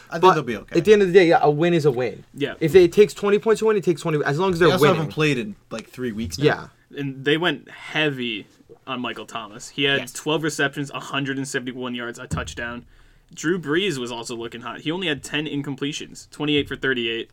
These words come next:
Speaker 3: went three hundred one yards, two touchdowns, and, I mean, that pick at the beginning of the game, and that was about it.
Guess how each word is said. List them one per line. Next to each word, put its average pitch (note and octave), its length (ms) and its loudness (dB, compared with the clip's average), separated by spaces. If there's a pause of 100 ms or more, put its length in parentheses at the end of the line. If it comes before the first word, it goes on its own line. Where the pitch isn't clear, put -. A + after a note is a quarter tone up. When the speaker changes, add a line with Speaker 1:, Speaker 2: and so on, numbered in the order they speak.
(680)
Speaker 3:
went C#3+ 260 -8
three D3+ 140 -2
hundred D3 260 0
one C3+ 160 -4
yards, A#2 480 -6 (180)
two D3 160 -6
touchdowns, B2 580 -12
and, A2+ 320 -14
I B2 100 -10
mean, A#2+ 160 -8
that A#2 180 -6
pick B2+ 180 -8
at A2 100 -12
the A#2 60 -16
beginning A2+ 360 -14
of G#2+ 80 -14
the G#2 60 -14
game, A2 280 -10
and G#2+ 100 -12
that A2+ 120 -6
was A#2 100 -10
about G#2 300 -14
it. B2 180 -10